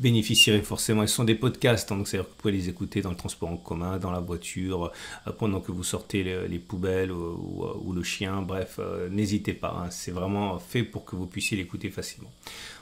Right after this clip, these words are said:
On passe au trade du jour et, euh, les voilà. Donc si vous êtes baissier, vous pouvez trader l'histoire du sar, hein. Donc, euh,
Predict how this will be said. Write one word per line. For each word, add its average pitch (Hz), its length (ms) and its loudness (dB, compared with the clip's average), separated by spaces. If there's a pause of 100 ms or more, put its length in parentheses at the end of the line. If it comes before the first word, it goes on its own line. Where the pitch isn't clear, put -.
(120)
On 175 180 8
passe 170 260 8
au 139 80 8
trade 117 340 4
du 95 160 0
jour 98 640 8 (100)
et, 127 380 8
euh, 113 300 8
les 110 200 8
voilà. 95 340 2
Donc 87 140 -4
si - 100 2
vous 139 180 8
êtes 127 140 8
baissier, 113 380 4
vous 90 80 -4
pouvez 87 160 -6
trader 87 340 -4
l'histoire 90 420 -2
du 87 140 -4
sar, 85 340 0
hein. 110 180 -2 (500)
Donc, 107 320 0
euh, 101 560 6